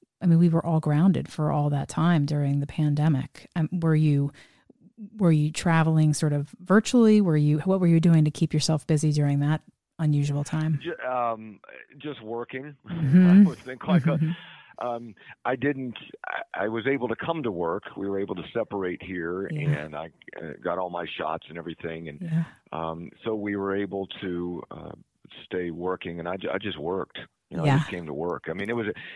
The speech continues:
Speaker 2: the other part of it is, um, he said that, that it was a huge story.
Speaker 1: It was.
Speaker 2: Right?
Speaker 1: Yeah.
Speaker 2: And, and so every day, I mean, and in fact, we did, we expanded our coverage.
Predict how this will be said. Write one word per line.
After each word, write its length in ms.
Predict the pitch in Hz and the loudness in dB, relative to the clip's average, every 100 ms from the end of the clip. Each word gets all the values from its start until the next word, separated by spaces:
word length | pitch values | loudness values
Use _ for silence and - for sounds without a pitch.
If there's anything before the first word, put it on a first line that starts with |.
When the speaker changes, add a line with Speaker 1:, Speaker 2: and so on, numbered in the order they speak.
| - - | -20 -6
Speaker 2:
the 80 | 139 | -2
other 140 | 226 | -2
part 260 | - 135 117 | -2 -2 0
of 120 | 101 | 0
it 80 | 95 | -2
is, 220 | 85 85 - - - _ | -4 -6 -12 -18 -20 _
um, 400 | 71 71 69 67 - - | -10 -8 -10 -14 -20 -14
he 100 | 95 92 | -12 -10
said 100 | 95 | -8
that, 120 | 101 - | -8 -6
that 140 | 104 | -4
it 80 | 107 | -4
was 140 | 110 110 | -4 -4
a 100 | 113 - | -6 -4
huge 200 | 147 135 - | -6 -6 -6
story. 560 | 135 160 185 - - _ _ - | -4 -4 -4 -8 -18 _ _ -2
Speaker 1:
It 140 | 151 | 0
was. 380 | 143 - - - | 0 -2 -6 -6
Speaker 2:
Right? 340 | 98 117 - - _ _ - | -2 -2 -2 -8 _ _ -16
Speaker 1:
Yeah. 200 | - - | -8 -6
Speaker 2:
And, 380 | 95 113 117 117 | -4 -2 -2 -4
and 200 | - 110 113 | -8 -8 -4
so 140 | 107 | -2
every 280 | 123 135 127 | -2 -2 -4
day, 460 | 98 120 139 90 82 | -2 -2 -2 -4 -6
I 40 | |
mean, 240 | 92 92 - | -8 -10 -10
and 140 | 107 | -10
in 200 | 92 113 | -8 -8
fact, 400 | 104 143 135 - - - - | -4 -4 -4 -6 -14 -20 -14
we 200 | 117 160 | -8 -8
did, 420 | 117 110 104 95 - - | -6 -4 -4 -6 -12 -14
we 160 | 104 127 | -8 -8
expanded 600 | - - - 113 151 110 | -8 -10 -8 -6 -4 -4
our 140 | 76 | -4
coverage. 480 | 78 73 71 67 55 | -6 -8 -10 -10 -12